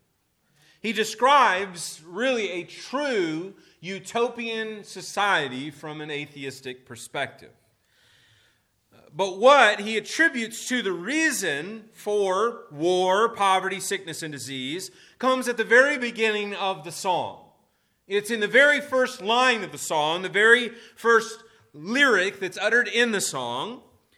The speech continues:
"Imagine," he says, "there is no heaven." "It's easy," he says, "if you try. No hell below, above us, only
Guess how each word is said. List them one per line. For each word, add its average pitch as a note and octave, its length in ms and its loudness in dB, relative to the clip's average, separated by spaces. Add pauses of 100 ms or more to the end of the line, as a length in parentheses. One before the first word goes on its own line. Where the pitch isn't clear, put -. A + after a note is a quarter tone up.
(200)
"Imagine," F#3 1000 2
he E3 160 -8
says, B2 520 -8
"there D3+ 240 -2
is F#3 560 -2
no D3 640 -2 (300)
heaven." F#2+ 400 -4 (1800)
"It's G3 240 -8
easy," A#3 460 2
he G3+ 140 -6
says, F#3+ 380 4
"if F#3+ 140 -2
you F3+ 100 -6
try. E3+ 880 4 (340)
No A3 360 4
hell C#4+ 500 4
below, F3 960 0 (400)
above F3 480 0
us, B2+ 540 -4
only D#3+ 640 -10